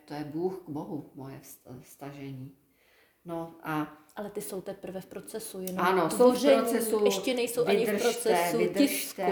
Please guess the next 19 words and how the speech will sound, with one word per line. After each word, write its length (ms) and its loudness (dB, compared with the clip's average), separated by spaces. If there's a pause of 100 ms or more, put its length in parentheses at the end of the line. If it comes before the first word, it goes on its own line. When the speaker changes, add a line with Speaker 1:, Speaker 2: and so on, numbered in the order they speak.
Speaker 2:
jo? 140 4
Speaker 1:
tak, 320 2
budeme 440 0
Speaker 2:
<laughs> 0 -
Speaker 1:
šťastní. 540 -4
My 340 -2
teď 160 -4
na 120 -2
nich, 340 -2
eh, 260 -6
pracujeme 540 -4
a 40 -2
budeme 260 -4
šťastní, 440 -8
když 200 -10
vám 220 -4
je 60 -6
budeme 300 -8
moct 280 -12